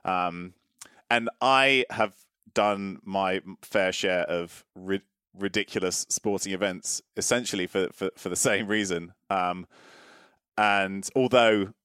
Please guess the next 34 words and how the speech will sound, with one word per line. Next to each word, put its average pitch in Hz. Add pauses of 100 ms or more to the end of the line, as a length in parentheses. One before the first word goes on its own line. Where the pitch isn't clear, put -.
(260)
when 117
I 110
was 101
younger 95
and, 87
and 90
probably 87
mixed 92
with 98
a 87
small 90
amount 82
of, 80
of 85
self-loathing 85
in 82
there. 78 (200)
Um, 98 (1000)
and, 120 (360)
but 135
w-, 123
what's 156
interesting 160
to 117
me 95 (480)
now, 98
sort 104
of 92
looking 107
back 95
on 101
all 90
of 87
that, 87